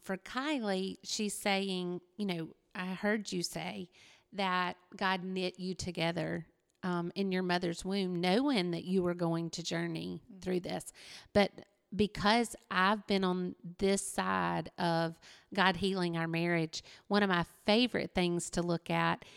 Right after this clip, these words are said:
Speaker 1: is that I believe with everything in me that God knit John together
Speaker 2: Mm-hmm.
Speaker 1: in his mother's womb, knowing he would walk beside you
Speaker 2: That's right.
Speaker 1: in this. And so God fully prepared him
Speaker 2: Mm-hmm.
Speaker 1: to walk along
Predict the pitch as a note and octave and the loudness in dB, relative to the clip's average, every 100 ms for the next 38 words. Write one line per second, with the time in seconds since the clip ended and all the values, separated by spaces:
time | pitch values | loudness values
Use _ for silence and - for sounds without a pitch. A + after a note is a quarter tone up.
0 | - - F#3+ G3 F3+ F3 G#3 A3+ G3+ F3+ | -6 2 4 4 2 4 4 4 2 4
1 | E3+ F3+ F3+ E3+ F3 F3 E3+ F3 G3 F3+ | 4 4 4 4 2 2 2 2 2 2
2 | E3+ F3+ F#3+ - F#3+ F#3+ F#3 F3 E3 E3+ | 0 0 -4 0 6 6 4 0 0 2
3 | F#3+ F3+ G3+ F3+ - F3 - - - F#3 | 4 6 4 0 -4 -6 -10 -8 -8 -8
4 | F#3 F#3 F#3+ A#3 - G3 F#3+ A3 B3 A3+ | -12 -16 -16 -18 2 2 4 6 6 8
5 | G3+ F#3+ F#3 F#3+ F3+ F3 F3 F3 G3 G3+ | 6 6 4 4 2 2 2 10 12 12
6 | F3+ E3 E3 E3+ _ - - G#3+ F#3+ F3+ | 8 0 -4 -8 _ -8 6 8 8 12
7 | E3 - F3 - D3+ D#3 D3+ - F#3 G3 | 12 12 4 2 2 2 0 -2 -2 -2
8 | - - G3 - G#3+ - F#3 F3+ E3+ D#3+ | -6 -14 -12 -12 -12 2 4 4 2 2
9 | F3 - - - - - G3+ G3+ F3+ - | 0 -6 -12 -18 -20 -2 -2 0 -2 0
10 | G3 G3+ G3+ G#3 - G#3+ A#3 B3+ - G#3+ | 2 6 4 2 2 4 6 6 6 2
11 | - G#3 B3 A3+ F3+ F3 - G3+ F#3 F3+ | 4 4 4 2 -2 -2 -2 -4 -6 -10
12 | - - - - - G#3+ F#3 F#3 G#3 F#3+ | -18 -20 -20 -2 2 4 8 8 8 6
13 | F#3+ F3 F3 F3 F3+ E3+ | 6 6 6 4 0 -6